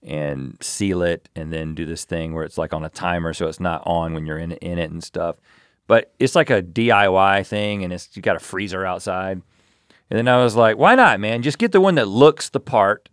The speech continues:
and has got all the technology built into it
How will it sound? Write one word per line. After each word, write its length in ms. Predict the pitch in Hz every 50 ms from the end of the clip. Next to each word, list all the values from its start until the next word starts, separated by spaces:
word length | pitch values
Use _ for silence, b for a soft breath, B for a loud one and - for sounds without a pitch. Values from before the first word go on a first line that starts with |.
| _ -
and 120 | 107 110 107
has 160 | 104 104 90
got 200 | - 127 127 139
all 120 | 139 139
the 80 | 135 127
technology 560 | - 151 135 123 120 117 120 120 117 101 110
built 260 | 92 101 107 101 -
into 380 | - 98 92 90 - 95 90 87
it 180 | 90 90 -